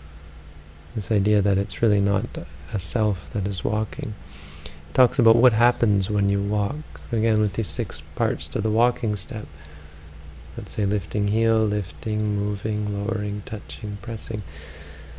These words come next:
All that it is is the elements. And the elements means, uh, the hardness, softness, the heat, the cold,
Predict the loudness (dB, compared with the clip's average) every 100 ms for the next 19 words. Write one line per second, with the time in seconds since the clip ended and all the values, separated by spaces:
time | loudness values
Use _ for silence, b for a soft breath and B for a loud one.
0 | B B -4 8 10 12 12 10 10 8
1 | 4 4 6 6 4 2 -2 -10 -14 -16
2 | -16 -16 -16 -16 -16 -14 -14 -14 -6 2
3 | 6 8 8 8 8 4 4 6 8 8
4 | 4 -2 -6 -6 -4 2 4 4 2 2
5 | 4 4 4 4 2 2 2 2 0 2
6 | 2 2 -4 -6 -4 -4 0 0 0 -6
7 | -8 -8 0 4 6 4 2